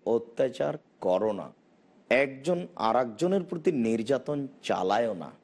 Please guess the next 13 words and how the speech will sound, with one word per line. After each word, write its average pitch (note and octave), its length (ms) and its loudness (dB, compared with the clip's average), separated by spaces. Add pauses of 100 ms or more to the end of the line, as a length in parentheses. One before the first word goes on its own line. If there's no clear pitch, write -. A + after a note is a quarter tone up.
(840)
বিচারের D#3+ 600 4
মাঠে E3 580 0 (760)
একচ্ছত্র D#3 920 2
মালিকানা D#3 680 0 (260)
আল্লাহর D3+ 400 4
হাতে D3 220 -2
থাকবে। C#3 480 -4 (840)
তাই C3+ 160 4
আল্লাহ C#3+ 240 4
রসুল C#3 300 0
বিচারের C3+ 460 2
মাঠে C#3 320 0
বলবেন, C3 500 2